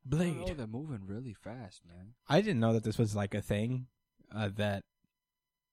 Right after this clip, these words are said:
Speaker 1: there's, like, a particular thing to, like, samurai sword colors in this series. Um, apparently that's a big deal that his sword is shining white.
Speaker 2: I didn't know what color it was before.
Speaker 1: Yeah.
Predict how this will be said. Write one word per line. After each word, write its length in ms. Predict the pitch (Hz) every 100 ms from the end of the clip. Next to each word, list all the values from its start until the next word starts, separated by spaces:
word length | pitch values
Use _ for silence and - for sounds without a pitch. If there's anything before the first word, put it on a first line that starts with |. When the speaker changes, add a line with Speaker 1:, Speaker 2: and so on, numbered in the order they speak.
| -
Speaker 1:
there's, 320 | 113 104 104
like, 180 | 104 101
a 40 |
particular 680 | - 104 113 101 101 98 98
thing 220 | 101 101 101
to, 180 | 107 98
like, 240 | 95 95
samurai 440 | - 104 104 101 98
sword 320 | - 98 101
colors 400 | 110 110 110 113
in 100 | 117
this 180 | 120 -
series. 340 | 120 123 120 - _ _ _ _ _
Um, 340 | - 90 90 - _ -
apparently 360 | - 127 110 110
that's 180 | 107 104
a 40 |
big 240 | 104 104
deal 280 | 101 104 110
that 180 | 107 101
his 160 | 104 101
sword 400 | - 104 104 107
is 140 | 101
shining 460 | - - 107 107 104
white. 280 | 107 117 - - -
Speaker 2:
I 80 | 123
didn't 180 | 165
know 100 | 175
what 180 | 160 151
color 300 | - 156 151
it 40 | 143
was 220 | 147 135
before. 560 | 151 143 170 190 117 - _ _
Speaker 1:
Yeah. 260 | - 113 107